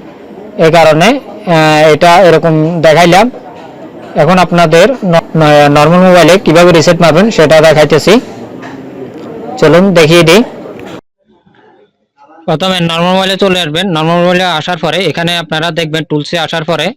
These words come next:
সিম কোথায় লেখা আছে, কার মোবাইলে সিম থাকতে পারে। তো এটার উপর ক্লিক করার পরে এখানে দেখুন লেখা আছে রবি ইজি লোড, ইজি লোডের নাম্বারে চলে আসবেন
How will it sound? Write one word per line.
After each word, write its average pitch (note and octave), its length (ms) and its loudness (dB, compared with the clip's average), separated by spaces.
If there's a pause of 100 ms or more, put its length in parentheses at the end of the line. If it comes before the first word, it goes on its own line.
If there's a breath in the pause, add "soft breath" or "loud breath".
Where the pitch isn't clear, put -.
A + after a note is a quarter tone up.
(1000)
সিম E3+ 580 -6
কোথায় D#3+ 320 -8
লেখা E3 240 -8
আছে, D#3 240 -6 (560)
কার D3 160 -4
মোবাইলে D#3+ 320 -4
সিম D#3+ 240 -8
থাকতে D#3+ 280 -10
পারে। D#3 240 -6 (880)
তো D#3 160 -2
এটার D#3 400 -6
উপর E3+ 280 -4
ক্লিক E3 280 -10
করার F3 200 -4
পরে F3 300 -6 (380)
এখানে E3 260 -6
দেখুন D#3+ 220 -4
লেখা D#3 220 -6
আছে D#3+ 260 -6
রবি D3+ 240 -2
ইজি D#3+ 280 -4
লোড, B2+ 220 -4
ইজি D3+ 180 -4
লোডের E3+ 220 -4
নাম্বারে E3 300 -6
চলে E3 240 -4
আসবেন D#3+ 340 -8